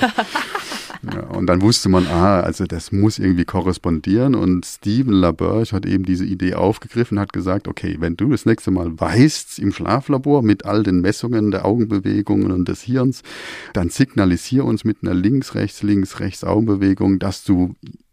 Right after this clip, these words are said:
Speaker 2: träumst.“
Speaker 1: Mhm.
Speaker 2: Und diese spezifischen Signale,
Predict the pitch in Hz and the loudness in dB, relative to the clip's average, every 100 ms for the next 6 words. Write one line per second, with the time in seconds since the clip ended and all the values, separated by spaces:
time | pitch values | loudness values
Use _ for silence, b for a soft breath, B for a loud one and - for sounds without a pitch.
0 | _ - - - 85 82 80 80 190 180 | _ -20 -12 -2 0 0 -2 -2 -2 -2
1 | 180 - 95 - 120 135 127 - - _ | -6 -8 -8 -6 -4 -2 -2 -4 -10 _
2 | _ _ - - 92 - 127 135 107 - | _ _ -20 -10 -10 -4 -4 -2 -6 -6
3 | - 95 98 120 107 | -6 -4 0 0 0